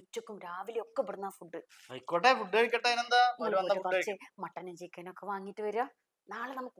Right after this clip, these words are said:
Speaker 1: ഉഷാറാക്കണം, അടിപൊളിയാക്കണം.
Speaker 2: നാളെയല്ലേ? ഇന്ന് വൈകുന്നേരം വാങ്ങിക്കൊടുത്താ പോരെ?
Speaker 1: ഉം, മതി.
Speaker 2: ആ, അത് ചെയ്യാം.
Speaker 1: പിന്നെ
Speaker 2: ആ.
Speaker 1: നാളെ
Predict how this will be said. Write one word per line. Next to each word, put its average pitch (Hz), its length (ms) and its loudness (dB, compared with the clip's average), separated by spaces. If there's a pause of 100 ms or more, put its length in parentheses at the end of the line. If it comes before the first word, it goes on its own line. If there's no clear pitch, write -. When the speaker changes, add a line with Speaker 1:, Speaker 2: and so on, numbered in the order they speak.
Speaker 1:
ഉഷാറാക്കണം, 330 600 -8 (120)
അടിപൊളിയാക്കണം. 247 440 6
Speaker 2:
നാളെയല്ലേ? 233 460 8
ഇന്ന് 220 160 -4
വൈകുന്നേരം 202 400 2
വാങ്ങിക്കൊടുത്താ 220 440 2
പോരെ? 147 180 0 (100)
Speaker 1:
ഉം, 190 120 -6 (140)
മതി. - 160 -8 (180)
Speaker 2:
ആ, 107 80 -6 (160)
അത് 147 160 -14
ചെയ്യാം. 139 200 -8 (280)
Speaker 1:
പിന്നെ 240 220 -2 (280)
Speaker 2:
ആ. 117 80 0 (540)
Speaker 1:
നാളെ 202 180 2